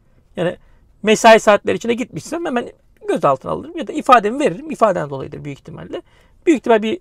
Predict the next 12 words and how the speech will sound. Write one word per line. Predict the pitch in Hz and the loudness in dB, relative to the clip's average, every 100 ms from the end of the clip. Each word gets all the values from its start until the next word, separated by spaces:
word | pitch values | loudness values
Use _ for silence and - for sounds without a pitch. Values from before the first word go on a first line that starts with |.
| _ | _
şeyden | - 202 175 | -4 -2 -2
dolayıdır. | 147 143 156 | -4 -6 -8
Bir | 180 | -6
videodan | 185 170 160 143 | -4 -2 -2 -2
dolayıdır | 143 143 156 | -4 -4 -4
ya | |
da | 165 | -4
bir | 175 175 | -6 -10
tweetimden | _ _ - 190 202 180 165 | _ _ -4 -2 -2 -4 -4
dolayıdır | 143 131 170 - _ _ _ _ _ - | -4 -6 -8 -12 _ _ _ _ _ -2
diye | 151 | -2
düşünüyorum. | 139 - 139 - | -4 -10 -12 -10